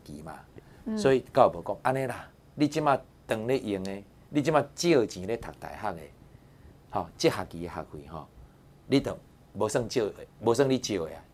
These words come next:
Speaker 1: 政府替你纳啊。
Speaker 2: 哦，所以意思讲，即马现酒是咧，安尼讲啦吼，
Speaker 1: 嘿。
Speaker 2: 读国大学，即马假设即马要升二年啊嘛，现酒是读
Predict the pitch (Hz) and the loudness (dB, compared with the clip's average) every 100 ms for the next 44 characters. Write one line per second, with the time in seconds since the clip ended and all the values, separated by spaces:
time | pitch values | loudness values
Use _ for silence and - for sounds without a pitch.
0 | - 147 123 120 113 113 104 85 78 262 | 2 4 4 0 -2 -2 -4 -6 -2 0
1 | 285 311 381 381 294 262 247 359 339 359 | 2 2 4 4 4 0 4 4 2 2
2 | 370 311 254 226 320 320 - 202 220 196 | 4 4 2 -2 -2 -2 -2 4 6 6
3 | - 269 285 302 233 190 220 196 220 170 | 6 6 8 8 8 4 0 6 6 6
4 | 311 294 - 214 220 220 - - - 330 | 6 8 8 6 6 4 0 -16 -8 2
5 | 349 294 254 208 294 240 302 294 311 240 | 4 6 4 4 6 6 6 6 6 2
6 | 226 196 175 165 175 170 190 240 208 185 | 0 -2 -4 -6 -4 -4 -4 0 2 2
7 | 240 202 | 0 0